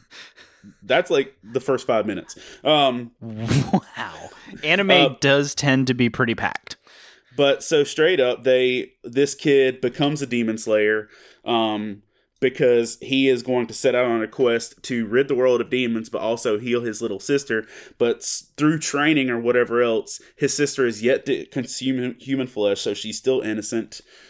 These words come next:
Speaker 1: Um, and, but she has to sleep a lot to compensate her,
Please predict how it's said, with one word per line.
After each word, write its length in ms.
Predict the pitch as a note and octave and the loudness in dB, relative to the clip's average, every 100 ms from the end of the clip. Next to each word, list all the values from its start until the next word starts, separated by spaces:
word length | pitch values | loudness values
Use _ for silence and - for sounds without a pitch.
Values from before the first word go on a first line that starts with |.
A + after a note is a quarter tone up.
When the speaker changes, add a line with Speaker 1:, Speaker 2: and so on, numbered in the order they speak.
| _ - | _ -6
Speaker 1:
Um, 680 | A#2 A2+ G#2+ G#2+ G#2+ G#2+ - | -2 -2 -4 -6 -8 -10 -8
and, 580 | A2+ A2+ G#2+ G#2 G#2 G2+ A2 | -2 0 0 -4 -6 -10 -4
but 240 | B2+ A#2+ - | -2 -2 -2
she 180 | C3+ | -4
has 160 | B2 A2+ | -2 -2
to 80 | A2 | -6
sleep 500 | - - E3 D3+ A#2+ - | -8 -6 -6 -6 -8 -4
a 60 | A#2+ | -2
lot 720 | A2+ A#2+ A2 G2 - - - _ _ _ _ | -2 -2 -2 -4 -8 -12 -12 _ _ _ _
to 420 | - A#2+ A2+ G#2+ - | -6 -4 -4 -6 -10
compensate 760 | - C3 A#2+ A2+ - A#2 G#2+ | -4 -2 -2 -4 -2 -2 -2
her, 500 | A#2 A2+ G#2+ G2+ G2+ | -6 -4 -4 -6 -8